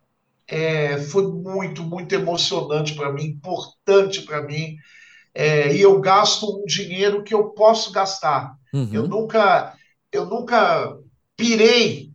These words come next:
Speaker 1: num orçamento que é pra poder sempre ter esse prazer, entendeu?
Speaker 2: Uhum.
Speaker 1: Então, eu fui aprendendo a fazer discos com, com verbas pequenas, é, e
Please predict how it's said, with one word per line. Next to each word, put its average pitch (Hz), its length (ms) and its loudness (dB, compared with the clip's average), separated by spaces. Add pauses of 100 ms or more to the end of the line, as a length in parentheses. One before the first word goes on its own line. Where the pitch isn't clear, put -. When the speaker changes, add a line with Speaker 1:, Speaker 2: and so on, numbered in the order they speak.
(160)
Speaker 1:
num 175 220 -14
orçamento 170 880 -4 (260)
que 202 80 2
é 202 40 6
pra 214 240 4
poder 214 400 4
sempre 240 600 -2
ter 233 160 -4
esse 220 260 2
prazer, 135 560 -2 (400)
entendeu? 98 360 0
Speaker 2:
Uhum. 95 680 -4 (500)
Speaker 1:
Então, 147 340 0
eu 202 100 8
fui 214 200 2
aprendendo 196 960 0
a 147 120 -2
fazer 170 420 0
discos 151 580 -6
com, 165 380 -12 (220)
com 202 180 -2
verbas 156 640 4
pequenas, 214 920 0 (680)
é, 156 960 -2
e 170 300 -12